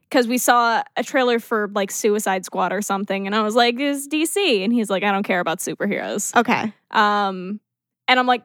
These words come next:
Speaker 1: "I definitely saw it with James." And Amber's very certain that I saw it with her. So maybe I saw it with her.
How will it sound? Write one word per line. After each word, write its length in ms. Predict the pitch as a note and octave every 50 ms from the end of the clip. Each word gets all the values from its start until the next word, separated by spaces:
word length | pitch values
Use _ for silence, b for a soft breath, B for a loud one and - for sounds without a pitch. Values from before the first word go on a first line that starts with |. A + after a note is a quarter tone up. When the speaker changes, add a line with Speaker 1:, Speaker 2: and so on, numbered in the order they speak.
| _ -
Speaker 1:
"I 180 | - B3+ B3+ B3+
definitely 500 | A3+ C#4+ C#4+ D4 - D4 C4 C4 C4 B3+
saw 320 | - - B3+ B3 A#3 A3+
it 120 | A3 - -
with 260 | A3+ A#3 G#3+ G3+ -
James." 320 | - B3 A#3+ A3 G#3 G#3+ A3+
And 80 | G#3+
Amber's 360 | G#3 G#3 G#3 A3+ C#4 D#4+ D#4 -
very 300 | B3+ B3+ B3+ C4 B3+ A#3
certain 320 | - - G#3 - A3 A3+
that 80 | G3+ F#3
I 60 | G3 G#3
saw 240 | - G3 G3 F3+
it 40 | D#3
with 140 | E3+ G#3 -
her. 240 | - F3+ - - G3
So 140 | - - A#3
maybe 260 | B3+ C#4+ E4+ A#4+ A#4+
I 140 | B4+ B4 B4+
saw 200 | - B4+ G#4+ -
it 40 | -
with 120 | F4+ F#4+ D#4+
her. 360 | F#4+ E4 C#4 G#3+ D#3 G3